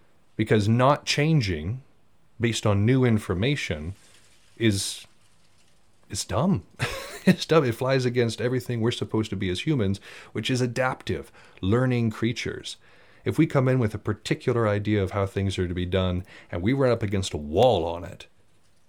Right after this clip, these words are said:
well, the definition of insanity is just doing the same thing over and over and over, com-, expecting a different result.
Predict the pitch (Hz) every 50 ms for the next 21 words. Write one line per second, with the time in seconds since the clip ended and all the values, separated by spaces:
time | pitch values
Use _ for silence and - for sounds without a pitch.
0 | _ _ _ _ _ _ _ - 104 107 120 139 143 - 135 120 120 - - 101
1 | 90 87 85 - - 131 147 131 104 82 82 78 78 - - - - - 98 87
2 | 80 80 - - 107 98 92 - 92 90 82 76 - 98 98 82 76 73 71 76
3 | 82 101 104 85 78 76 76 82 101 120 110 87 80 - - 90 90 101 107 -
4 | - - - - 135 127 - - 107 92 90 107 107 - 131 139 143 - - 220
5 | 185 - -